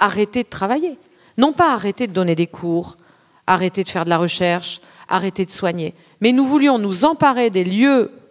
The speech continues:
de travail pour transformer notre manière de travailler, reprendre le pouvoir contre et sur les, soit les managers à l'hôpital, soit les,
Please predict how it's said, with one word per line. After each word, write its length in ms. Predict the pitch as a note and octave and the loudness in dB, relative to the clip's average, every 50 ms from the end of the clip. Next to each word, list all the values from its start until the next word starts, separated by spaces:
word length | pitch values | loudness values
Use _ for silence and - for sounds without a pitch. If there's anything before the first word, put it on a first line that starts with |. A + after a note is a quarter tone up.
| _ _ - | _ _ -12
de 60 | D#3+ | -10
travail 420 | - - - F3+ F#3 A#3 D4 F#4 G4 G4 - _ _ _ _ _ _ _ _ _ _ - | -10 -6 -4 0 2 2 2 0 -2 -8 -12 _ _ _ _ _ _ _ _ _ _ -6
pour 220 | G3+ G#3+ - - | -4 -4 -4 -6
transformer 1200 | - - - D4+ F4 F#4 E4 - - - - D4 C#4 B3+ B3+ B3 B3+ B3+ B3+ A#3+ G#3 - - - _ _ _ _ - | -6 -2 2 2 2 2 2 -2 -4 0 2 2 2 2 2 2 2 2 2 2 0 -2 -8 -18 _ _ _ _ -2
notre 300 | F#3+ G3+ G#3 - - A3 | 0 0 0 0 -2 -2
manière 280 | G#3 G3 F#3+ F#3+ F3+ F3 | -2 0 0 -2 -2 -2
de 80 | F3 | -2
travailler, 640 | E3+ - - F3 E3 E3 E3 E3+ F#3+ A3 C#4 F4+ - - - - - - | -4 -4 -4 -2 -2 -2 -2 0 0 0 0 0 -2 -8 -14 -20 -4 -2
reprendre 640 | G3 F#3 - D#4+ F#4+ F#4+ - - - E4+ E4+ D#4 C#4 | -2 2 4 4 2 2 0 0 2 2 2 4 2
le 80 | C#4+ | 0
pouvoir 640 | A#3+ - C4 B3 A#3 A#3+ B3 B3+ B3 A#3+ - - - | -2 -2 -4 -2 2 4 4 4 4 2 0 -4 -8
contre 520 | - A3+ A3+ A3 G#3+ - - - D3+ A#2+ F2 | -6 -4 -4 -4 -6 -6 -6 -4 -4 -2 -2
et 120 | G#2 E3 | -4 -4
sur 520 | D#3+ - - - - A#3+ A#3+ A#3 F#3 C#3+ - - - - - - - - _ - | -6 -6 -8 -4 0 2 2 2 0 -2 -6 -12 -18 -20 -20 -20 -20 -20 _ -2
les, 360 | F3 F3+ G3+ G3+ G3+ - - | 2 4 4 4 4 2 -2
soit 280 | - - - A3+ A3+ A3 | -6 -2 2 2 2 2
les 100 | G#3+ G3+ | 2 0
managers 460 | G3+ G3+ G3+ G3+ F#3+ E3+ G3+ G#3+ G#3 | 0 2 2 0 0 0 0 0 2
à 80 | G3 F#3+ | 2 0
l'hôpital, 560 | F#3+ F#3 - G3 - - G#3+ G#3+ G#3 G3+ F#3 | -2 -2 -4 -8 -4 0 0 2 2 0 -2
soit 420 | - - - A3+ A3+ A3+ A3 G#3 - | -6 -4 0 2 2 2 2 0 -2
les, 360 | F3 F3 F3+ F#3 F#3 F3+ | -4 -2 0 0 0 -2